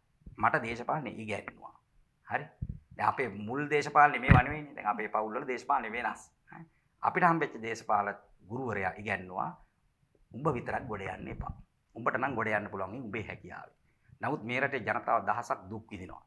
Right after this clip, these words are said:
මේ රට ඉදිරියේ මේ වගේ අනතුරුදායක තත්ත්වයට පත් වෙනවා. මේ කී-, මේ දකින අනතුරු අපිට ඒ කාලෙම කිව්වා. මේට වැඩි අනතුරු කියා දීලා තියෙනවා. එතකොට ආවා හිතට හැඟීමක්. හරි. මේ සල්ලි, තනතුරු, තානාන්තර, යාන වාහනත් එක්ක නෙවෙයි මේ රට ගොඩනගන්න ඕනේ. අපි කවදා හරි මැරෙන මිනිස්සුනේ.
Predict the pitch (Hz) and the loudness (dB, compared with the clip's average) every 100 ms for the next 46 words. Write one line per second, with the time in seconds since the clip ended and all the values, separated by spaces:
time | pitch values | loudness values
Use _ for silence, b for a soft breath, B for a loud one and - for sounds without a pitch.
0 | _ 120 127 135 131 127 139 123 127 120 | _ 0 2 2 0 -6 -4 -2 0 0
1 | 113 123 127 120 120 - 113 - 131 120 | 0 -2 2 4 4 2 -4 -4 0 2
2 | 113 - 104 127 123 127 117 123 156 139 | 2 0 -6 -6 -6 -8 -4 4 4 4
3 | 135 123 127 127 - 120 - b 120 135 | 2 0 2 0 0 -4 -12 b -4 6
4 | 143 151 135 120 113 131 156 170 156 151 | 6 6 2 -2 -2 2 4 8 8 8
5 | 156 123 131 104 107 98 92 - _ _ | 0 2 2 0 -4 -8 -12 -18 _ _
6 | - _ - - 208 180 180 170 135 190 | -20 _ -4 4 8 10 10 8 2 0
7 | 139 120 123 98 - - _ - - - | 4 8 8 6 -6 -10 _ -20 -18 -20
8 | _ - - - 139 156 - - - - | _ -18 -14 -4 -4 -4 -12 -16 -14 -10
9 | 104 85 - _ - 110 113 127 151 104 | -10 -12 -20 _ 2 4 4 2 0 0
10 | 110 131 135 101 104 113 113 117 117 139 | 2 -2 0 2 2 2 4 4 2 0
11 | 104 107 123 131 113 127 143 131 123 117 | 8 8 8 6 6 8 4 2 -2 -4
12 | 123 98 98 113 127 139 151 110 143 107 | -4 -6 -8 -4 -2 -2 -2 0 0 2
13 | 92 92 90 - - - 139 101 101 117 | 0 -2 -8 -12 -10 -8 -4 -2 2 0
14 | 127 110 95 143 120 120 143 147 135 | 0 -4 -4 -4 -4 -6 -8 -8 -8